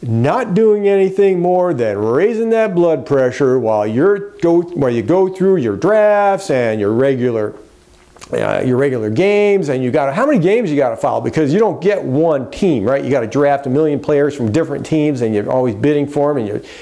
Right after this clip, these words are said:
and you're sitting there and you're trading for 'em, and you're just sitting there and you're raising that blood pressure because, why? Because you've been sitting all this time, and all you've been doing is getting anxiety ridden. Well, Matt and I say this,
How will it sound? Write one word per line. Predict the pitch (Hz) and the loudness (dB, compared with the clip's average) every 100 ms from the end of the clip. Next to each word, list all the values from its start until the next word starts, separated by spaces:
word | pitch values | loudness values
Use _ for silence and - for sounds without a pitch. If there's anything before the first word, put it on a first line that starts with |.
| - | -8
and | 135 | -4
you're | 110 | -2
sitting | 104 170 131 | -2 -2 0
there | 131 127 | 0 0
and | 107 | -4
you're | 104 | -4
trading | - 165 156 156 | 0 2 2 0
for | 165 156 139 | 0 0 -2
'em, | - - - | -12 -10 -4
and | 127 123 | 0 0
you're | |
just | 120 165 - - | 0 -2 -2 -4
sitting | 247 170 | -2 -2
there | 170 127 - - - - - | -2 -2 -8 -14 -20 -12 -4
and | 165 | 0
you're | 151 | 0
raising | 113 185 202 226 226 | -2 0 0 0 0
that | 220 196 | 0 0
blood | 202 202 | 0 0
pressure | 185 175 170 | 0 -2 0
because, | 135 131 180 165 135 - - - | -2 0 0 0 -2 -10 -20 -10
why? | - 107 123 139 185 208 - - - - | -4 0 2 0 -2 -4 -10 -20 -10 -4
Because | 196 226 226 196 | 0 2 2 2
you've | 233 | 2
been | 240 | 0
sitting | 202 - 285 262 247 | 0 0 0 0 2
all | 208 | 2
this | 196 175 | 2 0
time, | 185 196 165 117 - - - | 0 0 0 -4 -10 -18 -4
and | 170 | 0
all | 220 247 | 2 2
you've | 220 | 2
been | 220 | 0
doing | 254 254 | 2 2
is | 208 | 2
getting | 233 226 214 | 0 0 2
anxiety | 214 175 214 220 185 | 0 2 2 2 2
ridden. | 175 156 107 - - - - - - | 2 0 -2 -12 -16 -20 -20 -8 0
Well, | 190 151 - - | 2 2 0 -2
Matt | 143 233 302 | 0 2 2
and | 202 | 2
I | 226 214 | 0 0
say | 196 180 165 | 0 2 4
this, | 185 123 - | 2 0 -4